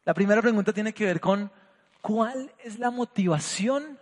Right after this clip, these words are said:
que hay en nuestro corazón cuando damos a los necesitados? ¿Es pura apariencia y deseo de reconocimiento?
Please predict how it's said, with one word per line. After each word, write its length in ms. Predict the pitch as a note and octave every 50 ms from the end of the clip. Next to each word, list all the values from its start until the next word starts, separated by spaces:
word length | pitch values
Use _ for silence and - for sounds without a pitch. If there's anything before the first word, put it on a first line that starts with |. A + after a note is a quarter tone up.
| _ _ _ _ _ _ _ _ _ _ _ _ _ _ _ _ _ _ _ _ _ _ _ _ _ _ _
que 100 | - E3
hay 100 | E3 E3+
en 60 | F3
nuestro 240 | F#3+ F3+ - F#3+ F3
corazón 400 | - D3+ D3+ D3 E3+ F3 G3 F#3+
cuando 340 | - F#3 E3+ D#3 C#3+ C#3+ C#3
damos 320 | C#3+ C#3+ C3+ D3 D3 D3+
a 60 | D#3+
los 120 | D#3 D#3 D3
necesitados? 960 | C#3+ B2+ - B2 A2+ - B2 - - A2 D#2 - - - - - - - _ _ _ _ _ _ _ _ _ _ _ _ _
¿Es 160 | - - -
pura 540 | - - B3+ C4+ C4+ C4+ C#4 C#4 D4 D#4+ - - _ _ _ _ _ _ _ _ _ _ _ _ _
apariencia 680 | - D#3 - - C#3 D3+ F3+ G#3 A#3 A#3 - C4+ C#4 C#4
y 60 | C4+
deseo 320 | B3 G#3+ - - G3 F#3+
de 60 | G3 G#3
reconocimiento? 960 | G#3+ G#3+ - G#3 F#3 F3+ E3+ - D#3+ D#3+ E3+ F3 F#3+ G3+ - B3+ C4+ C4 A#3